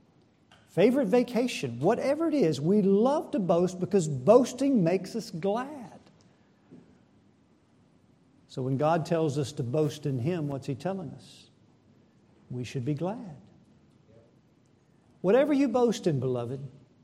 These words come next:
you won't be boasting very long, right? There's a lot of talk right now about the new season up, coming up, right? College football.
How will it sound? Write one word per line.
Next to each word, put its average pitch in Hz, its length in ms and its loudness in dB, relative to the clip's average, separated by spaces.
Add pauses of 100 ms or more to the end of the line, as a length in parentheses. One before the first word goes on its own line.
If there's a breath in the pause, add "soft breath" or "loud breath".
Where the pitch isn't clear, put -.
you 180 160 4
won't 247 180 2
be 208 80 2
boasting 170 500 2
very 131 180 -2
long, 135 300 -8 (480)
right? 131 180 -16
There's - 1300 -20
a 147 40 0
lot 170 140 2
of 180 80 -2
talk 196 360 2
right 160 180 2
now 156 220 -2
about 151 240 -2
the 147 60 -2
new 156 180 0
season 143 520 0
up, 143 200 -8
coming 170 300 -4
up, - 320 -12 (340)
right? 143 240 -12 (180)
College 165 440 -4
football. - 580 -12